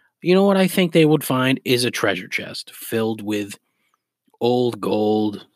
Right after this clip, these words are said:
so, you know, a handful of jewels, some random artifacts that are, you know, tertiary players in the whole religious artifact game. But I don't expect them to find anything groundbreaking. I mean,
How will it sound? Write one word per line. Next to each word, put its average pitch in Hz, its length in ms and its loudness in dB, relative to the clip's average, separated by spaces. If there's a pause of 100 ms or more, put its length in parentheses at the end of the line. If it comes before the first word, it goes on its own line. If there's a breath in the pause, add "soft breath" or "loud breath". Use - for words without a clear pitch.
(160)
so, - 220 -12
you 120 160 -4
know, 95 100 -8
a - 100 -12
handful 127 480 0
of 101 60 -6
jewels, 107 520 0
some 104 320 -8
random 135 380 0
artifacts 104 680 -2
that 101 160 -2
are, 95 200 -2 (580 loud breath)
you 175 100 -2
know, 131 100 2
tertiary 135 640 2
players 110 520 0
in 107 80 -4
the 104 80 -2
whole 110 500 0 (840)
religious 113 500 0
artifact 107 580 -2
game. 98 360 -4 (1200 soft breath)
But 101 220 -2 (1300)
I 151 100 -2
don't 208 120 2
expect - 360 -4
them 101 120 -6
to 98 80 -6
find 101 300 -2
anything 98 680 -4 (600)
groundbreaking. 135 840 -2
I 226 100 -4
mean, 254 160 -4